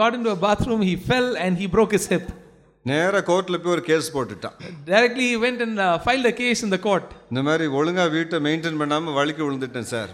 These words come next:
Speaker 1: <laughs> "I, I fell down because the house was not maintained well."
Speaker 2: இருபதாயிரம் டாலர் எனக்கு காம்பன்சேஷன் வேணும் அப்படி.
Speaker 1: He asked for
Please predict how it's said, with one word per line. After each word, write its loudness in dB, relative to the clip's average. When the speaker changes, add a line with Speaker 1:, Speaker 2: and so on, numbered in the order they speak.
Speaker 1:
<laughs> -6
"I, 2
I 0
fell 2
down 4
because 2
the 4
house 2
was 0
not 4
maintained 0
well." 2
Speaker 2:
இருபதாயிரம் 6
டாலர் 6
எனக்கு -2
காம்பன்சேஷன் 0
வேணும் -6
அப்படி. -14
Speaker 1:
He 2
asked 2
for -2